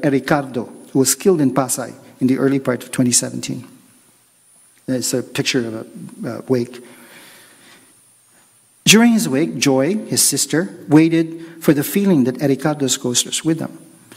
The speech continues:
She posted on Facebook, of course, right, asking if anyone had had contact with Ericardo. No one,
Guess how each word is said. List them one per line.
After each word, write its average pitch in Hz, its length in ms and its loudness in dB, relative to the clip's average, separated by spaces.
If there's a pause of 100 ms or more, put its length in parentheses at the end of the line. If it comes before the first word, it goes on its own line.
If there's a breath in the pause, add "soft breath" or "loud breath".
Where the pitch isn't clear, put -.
(120)
She - 140 4
posted 170 380 2
on 131 140 0
Facebook, 190 420 -2
of - 120 -12
course, - 540 -4
right, 165 180 -6 (320 loud breath)
asking 160 400 2
if 131 200 0
anyone 220 560 4 (200 loud breath)
had 170 100 2
had 180 200 -2
contact - 640 -4 (140)
with 143 160 2
Ericardo. 147 640 0 (680 loud breath)
No 147 220 6
one, - 380 -6